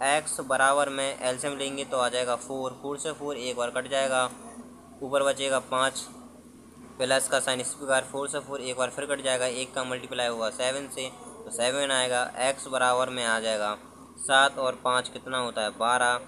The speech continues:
बारह बटे फ़ोर आ गया। अब कट रहा है तो काट देते हैं, देखिए यहाँ पर कट रहा है तो काट देते हैं, तो चार से बारह कितनी बार कट जाएगा, तीन, चार एकम चार, चार दूनी आठ, चार तिया बारह, तो तीन बटे आ जाएगा वन, एक्स बराबर में तीन।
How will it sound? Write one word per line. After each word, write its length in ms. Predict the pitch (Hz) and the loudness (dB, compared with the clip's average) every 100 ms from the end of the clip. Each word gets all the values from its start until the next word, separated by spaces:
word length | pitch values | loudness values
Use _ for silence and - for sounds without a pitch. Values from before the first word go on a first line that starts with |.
| - - | -14 -8
बारह 280 | 110 123 139 | 2 6 6
बटे 260 | 135 127 120 | 4 2 -2
फ़ोर 300 | - 135 143 | -4 -2 4
आ 120 | 131 | 4
गया। 240 | 120 120 120 | 4 2 2
अब 200 | 117 113 | 0 0
कट 140 | 117 127 | -2 2
रहा 120 | 131 | 2
है 140 | 127 | 2
तो 100 | 120 | -2
काट 320 | - 117 131 | 0 2 2
देते 240 | 139 135 127 | 0 -4 -2
हैं, 180 | 120 110 | -4 -4
देखिए 320 | 110 123 117 | -6 -6 -2
यहाँ 140 | 113 | -2
पर 120 | 113 - | -2 -4
कट 180 | 113 | -6
रहा 120 | 123 120 | -2 -2
है 100 | 120 | -2
तो 100 | 117 | -4
काट 280 | 117 127 127 | 0 0 0
देते 240 | 123 127 | -6 -4
हैं, 220 | 120 123 123 - - - | -4 -4 -6 -14 -20 -14
तो 60 | 123 | -8
चार 300 | - 131 135 | 2 4 4
से 160 | - 135 | 2 0
बारह 280 | 123 123 127 | 4 4 2
कितनी 240 | 123 131 | -2 -2
बार 120 | 139 | -2
कट 160 | 135 123 | 0 0
जाएगा, 280 | 117 110 120 | 0 0 0
तीन, 440 | - - 117 101 - - - - - - | -4 -8 -6 -6 -10 -18 -20 -20 -20 -4
चार 140 | 123 123 | 0 2
एकम 200 | 127 127 | 0 0
चार, 300 | 123 123 123 | 4 4 4
चार 140 | 117 | 0
दूनी 180 | 113 113 | -2 -4
आठ, 140 | 113 | -2
चार 120 | 113 107 | -2 -4
तिया 240 | - 120 | -4 -4
बारह, 380 | 113 101 92 90 85 - | 2 2 2 -2 -4 -14
तो 60 | |
तीन 280 | - 131 143 | -12 -8 -2
बटे 240 | 139 127 131 | 0 0 2
आ 120 | 113 | 2
जाएगा 320 | 104 101 101 113 | 0 0 0 0
वन, 280 | 104 95 85 - - - - - 120 | -2 -6 -6 -18 -20 -20 -20 -8 -2
एक्स 300 | 123 - - | -2 -2 -4
बराबर 480 | 117 113 117 123 117 | 0 4 4 2 -2
में 260 | 107 110 113 - - - - | -2 -4 -6 -14 -18 -18 -8
तीन। 240 | 110 92 | -8 -8